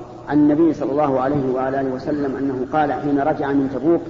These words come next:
"رجعنا من الجهاد الأصغر إلى الجهاد الأكبر"، يعني جهاد النفس،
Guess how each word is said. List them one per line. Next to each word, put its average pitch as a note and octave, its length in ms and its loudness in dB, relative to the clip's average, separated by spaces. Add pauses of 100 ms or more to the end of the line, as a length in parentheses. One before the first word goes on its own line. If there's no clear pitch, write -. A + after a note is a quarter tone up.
(1040)
"رجعنا D3 520 2
من C#3 140 2
الجهاد C#3 640 2
الأصغر D#3+ 800 0 (600)
إلى C#3+ 180 2
الجهاد C#3+ 480 2
الأكبر"، D3+ 680 0 (540)
يعني C#3+ 240 2
جهاد D3 340 0
النفس، C#3+ 400 0